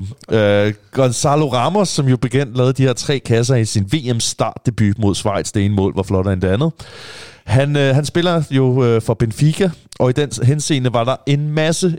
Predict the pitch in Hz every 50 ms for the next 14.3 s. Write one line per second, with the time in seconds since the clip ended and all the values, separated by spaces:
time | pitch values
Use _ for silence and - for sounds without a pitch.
0 | - 120 104 - 120 104 110 120 117 - 127 117 104 95 92 - 113 95 98 95
1 | - - 113 101 107 98 98 - 123 104 - - - 123 - - 107 107 - -
2 | 110 - 110 95 95 98 95 95 92 98 113 131 - - 143 139 135 - - 123
3 | 113 - 131 139 - - 113 127 110 110 104 113 110 117 117 - 117 117 127 -
4 | - 131 107 90 82 98 90 85 90 104 101 98 104 104 90 92 92 90 98 107
5 | 117 120 - - - 117 139 - 139 123 110 - 113 101 95 - 127 120 - -
6 | - - - - - - _ _ - 131 123 117 - 156 143 120 - 113 101 98
7 | 98 101 101 101 98 95 98 104 113 101 98 87 82 92 90 - 98 87 87 92
8 | 92 87 - - - _ _ _ _ _ - - - - - - - - - -
9 | - - - - 110 101 98 - 107 98 98 95 92 95 98 92 92 90 95 95
10 | 90 - 98 - 98 92 92 90 92 98 98 90 - 101 101 95 87 92 92 87
11 | 92 98 92 95 107 98 87 87 87 82 85 87 - - 101 95 - - 90 87
12 | 90 95 95 95 92 90 - 98 90 - - 98 92 90 107 90 92 90 95 98
13 | 95 95 - - 104 - - 95 87 - 113 104 101 90 95 82 90 95 95 92
14 | - 90 101 101 104 -